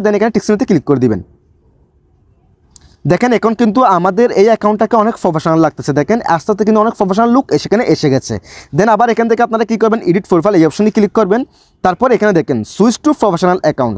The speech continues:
then আপনারা কী করবেন, এই অপশনে ক্লিক করবেন। এই অপশনে ক্লিক করার পর এখানে দেখেন কন্টিনিউ, then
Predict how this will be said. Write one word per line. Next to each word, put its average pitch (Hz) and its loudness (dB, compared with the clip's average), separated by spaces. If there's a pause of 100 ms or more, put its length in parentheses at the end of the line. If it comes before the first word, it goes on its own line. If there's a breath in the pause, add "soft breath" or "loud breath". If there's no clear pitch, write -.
then 185 0
আপনারা 226 0
কী 233 2
করবেন, 233 0
এই 160 4
অপশনে 156 -2
ক্লিক 131 0
করবেন। 107 -4 (460 loud breath)
এই 214 4
অপশনে 254 -2
ক্লিক 190 2
করার 156 0
পর 139 0
এখানে 202 0
দেখেন 233 0 (100)
কন্টিনিউ, 180 0 (100)
then 185 2